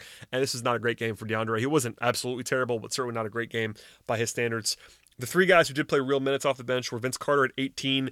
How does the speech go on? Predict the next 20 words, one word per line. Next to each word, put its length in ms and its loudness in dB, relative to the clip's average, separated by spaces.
Vince 180 2
missed 160 -2
all 180 2
four 200 -2
of 60 -6
his 100 -4
three. 280 -2
It's 100 -2
just 180 -2
so 120 4
tough 300 0
to 80 -10
play 160 0
Vince 280 -2
if 60 -12
he's 80 -6
not 120 -2
gonna 100 -6
make 140 -6
shots. 400 -2